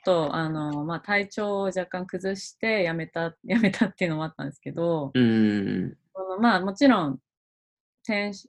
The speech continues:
Speaker 1: その、一人でやっていこうってその時はまだ思っていなくて。
Speaker 2: はい。
Speaker 1: で、とりあえず辞めて、で、まあ、ちょっと体調が戻っ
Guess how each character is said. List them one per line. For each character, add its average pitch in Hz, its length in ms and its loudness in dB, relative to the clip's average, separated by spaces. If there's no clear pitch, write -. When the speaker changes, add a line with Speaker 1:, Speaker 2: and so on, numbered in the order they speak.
Speaker 1:
そ 190 140 -6
の、 185 100 -4
一 254 220 2
人 220 120 2
で 156 80 0
や 147 140 -2
っ - 100 -20
て 175 100 -2
い 170 100 -4
こ 180 160 0
う 143 60 -2
っ - 40 -20
て 151 100 -6
そ 156 140 -6
の 165 100 -2
時 170 220 -4
は 139 80 2
ま 151 140 2
だ 131 80 -2
思 156 180 0
っ - 100 -12
て - 80 -8
い 139 80 0
な 139 140 -2
く - 100 -20
て。 143 460 -4
Speaker 2:
は 139 220 2
い。 85 180 -2
Speaker 1:
で、 175 760 4
と 208 80 -2
り 220 100 4
あ 233 100 8
え 233 80 6
ず 220 100 2
辞 220 140 4
め 226 160 0
て、 254 400 6
で、 196 100 0
ま 220 120 2
あ、 220 60 0
ち 262 80 2
ょ 247 40 6
っ 247 60 -2
と 175 80 0
体 208 200 2
調 208 180 0
が 208 100 2
戻 202 280 0
っ 202 100 -8